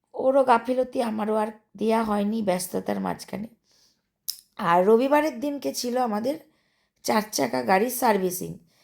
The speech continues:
তা আমাদের চার চাকার গাড়ির সার্ভিসিং, টাটা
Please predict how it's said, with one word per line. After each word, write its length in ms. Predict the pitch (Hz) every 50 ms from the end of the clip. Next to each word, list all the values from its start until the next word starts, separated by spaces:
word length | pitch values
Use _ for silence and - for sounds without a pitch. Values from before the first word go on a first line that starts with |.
| _ _ _ _ _ _ _ _ _
তা 160 | - 202 202
আমাদের 260 | 214 240 277 285 302
চার 200 | - - 254 247 240 247
চাকার 360 | - 311 294 - 302 311 285 262
গাড়ির 300 | - 240 233 226 262 277
সার্ভিসিং, 680 | 262 - 254 233 214 233 262 269 - - 294 285 294 294 _ _ _ _ _ _ _ _ _ _ _ _ _ _
টাটা 500 | - 254 240 247 240 - 294 294 294 294